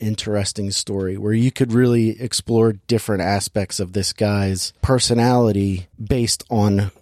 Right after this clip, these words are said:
who we're telling the story from." So you could,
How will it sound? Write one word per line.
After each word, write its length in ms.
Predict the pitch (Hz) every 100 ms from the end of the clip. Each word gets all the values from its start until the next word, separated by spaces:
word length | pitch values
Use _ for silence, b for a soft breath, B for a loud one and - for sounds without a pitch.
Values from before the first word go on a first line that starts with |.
| -
who 260 | - 147 117
we're 280 | 98 98 98 _
telling 360 | - 120 107 92
the 80 | 87
story 480 | - 104 95 87 80
from." 480 | - 90 85 - -
So 240 | - 120
you 140 | 113 117
could, 220 | 123